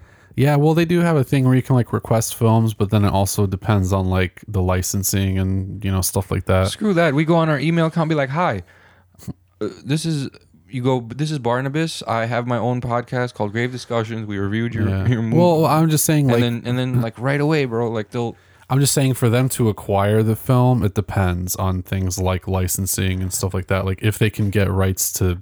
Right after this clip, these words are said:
Speaker 2: Are you
Speaker 1: stream
Speaker 2: wearing
Speaker 1: the film.
Speaker 2: Are you wearing a red shirt, a red hat, and you have red headphones?
Speaker 1: I, yes.
Speaker 2: Purposely?
Speaker 1: Apparently. <laughs> I didn't wanna have the headphones, but I had to.
Speaker 2: <laughs>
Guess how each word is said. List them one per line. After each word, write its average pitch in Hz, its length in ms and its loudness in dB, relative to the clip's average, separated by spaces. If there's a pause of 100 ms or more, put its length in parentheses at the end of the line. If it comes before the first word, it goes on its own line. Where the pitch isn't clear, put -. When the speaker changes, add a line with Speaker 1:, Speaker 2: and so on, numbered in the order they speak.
Speaker 2:
Are 127 100 0
you 226 160 -2
Speaker 1:
stream 196 160 4
Speaker 2:
wearing 101 200 2
Speaker 1:
the 92 100 -2
film. 95 280 -2
Speaker 2:
Are 175 60 0
you 240 140 0
wearing 196 280 2
a 127 80 2
red 113 580 -2
shirt, 110 440 -2
a 101 80 0
red 117 240 0
hat, 113 300 -4
and 107 100 -4
you 107 80 -2
have 92 160 -2
red 104 240 0
headphones? 95 640 -6 (100)
Speaker 1:
I, 104 80 0 (100)
yes. 95 460 -2 (640)
Speaker 2:
Purposely? 160 560 -2 (720)
Speaker 1:
Apparently. 110 560 2 (460)
<laughs> - 480 -20
I 107 80 0
didn't 139 220 2
wanna 123 380 2
have 113 200 -2
the 101 80 -2
headphones, 101 520 0
but 98 200 0
I 98 60 0
had 98 240 -2
to. 98 300 -2 (120)
Speaker 2:
<laughs> 196 160 -4